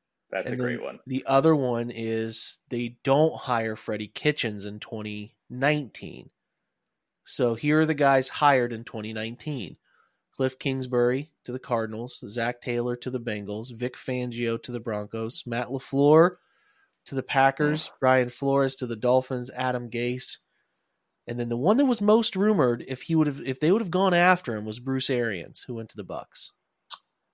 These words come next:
Speaker 1: That's right.
Speaker 2: So, and they
Speaker 1: Um,
Speaker 2: also ha-, they also interested, uh, in, sorry, interviewed Kevin Stefanski at that time for the
Speaker 1: They
Speaker 2: job.
Speaker 1: did.
Speaker 2: Decided not
Speaker 1: I
Speaker 2: to
Speaker 1: remember
Speaker 2: hire him.
Speaker 1: that.
Speaker 2: So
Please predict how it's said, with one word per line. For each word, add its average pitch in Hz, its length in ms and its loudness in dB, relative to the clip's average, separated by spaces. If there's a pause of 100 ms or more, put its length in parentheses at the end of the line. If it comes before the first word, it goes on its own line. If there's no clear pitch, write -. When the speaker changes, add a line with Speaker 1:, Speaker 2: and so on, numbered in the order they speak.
(100)
Speaker 1:
That's - 220 -20
right. - 200 -4 (420)
Speaker 2:
So, 120 460 -2
and - 140 2
they 175 60 10
Speaker 1:
Um, 202 120 12
Speaker 2:
also 180 420 4
ha-, 156 220 -4
they 151 100 2
also 190 280 2
interested, 147 520 -4
uh, 135 160 -6
in, 131 340 -6
sorry, 131 220 -2
interviewed 120 500 -4
Kevin 117 240 -4
Stefanski 165 460 -6
at 95 80 -8
that - 160 -8
time 92 200 -12
for 92 100 -20
the 82 80 -18
Speaker 1:
They 95 160 -4
Speaker 2:
job. - 80 -8
Speaker 1:
did. 107 200 2 (120)
Speaker 2:
Decided 107 360 -8
not 92 140 -12
Speaker 1:
I 87 40 -6
Speaker 2:
to 87 60 -6
Speaker 1:
remember 85 120 -8
Speaker 2:
hire 123 100 -6
him. 80 60 -8
Speaker 1:
that. 76 140 -8 (580)
Speaker 2:
So 117 520 -6